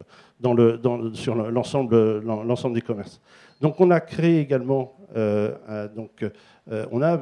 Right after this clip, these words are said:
on, enfin, c'est pas nous qui l'avons créé, mais on a appuyé une démarche d'une jeune entrepreneur pour créer un site internet de soutien aussi des, des, des commerces, avec justement, euh, une partie vente en ligne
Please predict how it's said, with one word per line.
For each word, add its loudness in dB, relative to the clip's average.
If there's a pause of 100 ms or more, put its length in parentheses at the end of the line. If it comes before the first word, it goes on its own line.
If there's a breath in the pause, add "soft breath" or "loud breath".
on, -12
enfin, -8
c'est -16
pas -4
nous -2
qui -10
l'avons 0
créé, -2
mais -2
on -4
a 0
appuyé -2
une -6
démarche -2
d'une -6
jeune -2
entrepreneur -2 (320 loud breath)
pour -4
créer -2
un -2
site -12
internet -4 (460 soft breath)
de -4
soutien -4
aussi -10
des, -4
des, -6
des -8
commerces, -6 (300 soft breath)
avec 2
justement, -6
euh, -4
une -8
partie -6
vente -2
en 0
ligne -4